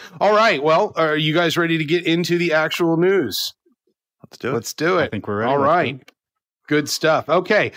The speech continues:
Speaker 1: So the first piece of news that we have for you all today is the Oculus Quest two now has a higher quality hand tracking mode.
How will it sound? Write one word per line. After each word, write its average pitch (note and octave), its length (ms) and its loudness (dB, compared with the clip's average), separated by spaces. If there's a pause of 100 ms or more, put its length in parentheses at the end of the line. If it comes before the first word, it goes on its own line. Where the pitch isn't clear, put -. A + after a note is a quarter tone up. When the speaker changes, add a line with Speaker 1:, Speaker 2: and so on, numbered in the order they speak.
(160)
Speaker 1:
So B3 280 2
the D3+ 80 -2
first - 460 -2
piece G#3+ 360 -4
of A#2 200 -4
news F3 340 0
that C3+ 120 -6
we A2+ 120 -6
have D#3+ 380 -2
for C#3+ 220 -2
you C#3 280 0
all B2+ 300 0
today B2 800 -4 (440)
is D3 300 0
the C#3 180 2
Oculus D#3+ 580 0
Quest - 500 -2 (140)
two F3 420 0 (460)
now E3+ 320 2
has C#3+ 460 -4
a B2 180 -2 (280)
higher B3+ 460 0 (120)
quality F#3 800 0
hand G#3 400 0
tracking A#2+ 500 0
mode. G2+ 320 -4